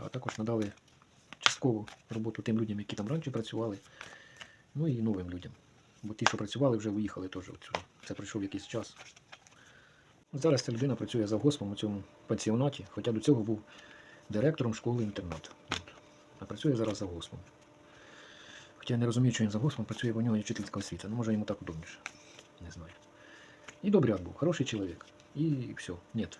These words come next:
Так що я хотів би на цих посадах, щоб перебували люди, які вперті, які знають, що їм, ну, що треба, які відстоюють свою позицію і позицію громади.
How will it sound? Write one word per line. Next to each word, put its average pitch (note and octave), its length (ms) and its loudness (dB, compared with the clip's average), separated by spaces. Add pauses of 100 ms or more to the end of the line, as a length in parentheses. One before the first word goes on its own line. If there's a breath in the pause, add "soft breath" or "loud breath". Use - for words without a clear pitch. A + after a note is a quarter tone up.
(260)
Так D3 160 4
що C3+ 100 0
я C3 60 0
хотів C3 160 4
би B2+ 60 4
на B2 60 4
цих A2 180 -4
посадах, A2+ 340 -2
щоб G#2+ 120 -6
перебували A2+ 400 0
люди, A#2+ 200 2
які G#2+ 280 -2 (760 loud breath)
вперті, D3 420 2
які A#2 220 0
знають, A2+ 260 4
що A2+ 160 0
їм, G2+ 120 -2 (120)
ну, G2 60 -8
що A2 120 -4
треба, C3 300 4
які A2 220 0
відстоюють G#2+ 340 2
свою G#2+ 160 -2
позицію C3 380 2
і A2 40 -2
позицію A2 420 -2
громади. G2+ 320 -4